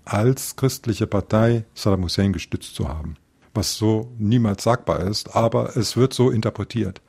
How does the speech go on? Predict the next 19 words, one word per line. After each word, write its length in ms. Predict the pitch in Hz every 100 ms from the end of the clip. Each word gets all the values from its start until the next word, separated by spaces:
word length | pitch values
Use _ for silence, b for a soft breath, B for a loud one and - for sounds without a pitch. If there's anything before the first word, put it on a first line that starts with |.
| B B B B B B
Und 140 | 127 123
in 100 | 113
einer 240 | 107 98
Welt 240 | 110 135
wie 80 | 127
im 100 | 113
Irak, 520 | 107 95 110 139 -
wo 80 | 123
im 100 | 117
Grunde 280 | 113 117 113
nur 120 | 120
noch 160 | 143 131
über 380 | 127 117 98 123
Religion 640 | 107 101 123 147 143 - -
als 180 | 117 -
politische 540 | - 135 139 123 123
Ordnung 380 | 113 131 113 95
gesprochen 500 | 98 - 95 - 87
wird, 200 | 107